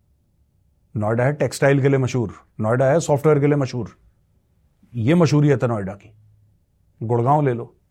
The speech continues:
गुड़गांव के आसपास भी खेत हैं, लेकिन गुड़गांव क्यों मशहूर है भाई? <laughs> गुड़गांव is one of the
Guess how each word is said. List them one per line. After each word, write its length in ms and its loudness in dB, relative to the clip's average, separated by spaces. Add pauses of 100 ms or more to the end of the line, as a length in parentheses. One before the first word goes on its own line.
(100)
गुड़गांव 400 0
के 60 0
आसपास 380 -2
भी 120 -2
खेत 260 -6
हैं, 120 -8 (340)
लेकिन 240 0
गुड़गांव 420 0 (160)
क्यों 180 2
मशहूर 320 0
है 60 0
भाई? 300 -4 (480)
<laughs> 0 -
गुड़गांव 600 2 (240)
is 100 4
one 140 2
of 80 2
the 140 0